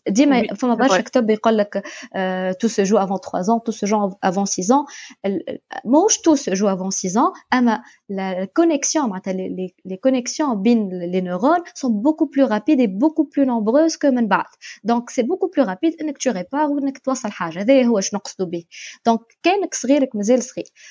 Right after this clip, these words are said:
Speaker 1: راهو l'estime de soi يبدأ من ال-، من، من العمر دي، دي لو بلو جون اج، معناها من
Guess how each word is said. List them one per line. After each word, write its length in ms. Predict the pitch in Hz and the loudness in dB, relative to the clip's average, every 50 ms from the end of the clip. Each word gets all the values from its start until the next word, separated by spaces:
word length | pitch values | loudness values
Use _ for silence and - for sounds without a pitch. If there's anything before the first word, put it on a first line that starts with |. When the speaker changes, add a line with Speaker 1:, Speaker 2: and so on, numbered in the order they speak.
| - - - | -14 -4 0
Speaker 1:
راهو 240 | 254 294 294 269 226 | 2 4 4 4 2
l'estime 360 | 220 - - 269 240 220 196 | 0 -2 -2 -2 -2 -2 -2
de 60 | 190 | -4
soi 260 | - - 269 277 285 - _ _ _ - | -2 -2 0 0 -2 -2 _ _ _ 0
يبدأ 460 | - 254 254 220 220 208 247 233 240 - - | 2 2 2 2 2 0 0 0 -2 -6 -8
من 240 | 202 214 233 247 | -4 -2 0 0
ال-، 880 | 247 247 247 233 233 220 214 214 214 214 214 214 208 214 214 - - - - - - - | 0 0 0 -2 -2 -2 -2 -4 -4 -4 -2 -2 -2 -4 -4 -6 -10 -12 -12 -12 -12 -10
من، 500 | - - 208 220 226 233 233 233 226 226 240 | -8 -4 0 0 2 2 2 2 2 0 0
من 40 | 311 | 0
العمر 480 | 370 381 339 294 302 330 339 311 262 - - - - - 240 247 247 | 0 0 2 2 4 4 4 2 2 -2 -4 -6 -6 -4 -2 -2 0
دي، 200 | 226 208 247 269 | 2 2 2 4
دي 200 | 226 208 254 262 | 4 4 4 4
لو 80 | 254 | 4
بلو 160 | 247 247 - 247 | 4 2 2 2
جون 200 | 226 226 220 214 | 4 4 2 0
اج، 220 | 196 170 170 170 175 | -2 -4 -6 -8 -10
معناها 200 | 170 175 185 190 | -10 -8 -6 -4
من 160 | 202 214 202 | -2 -2 -2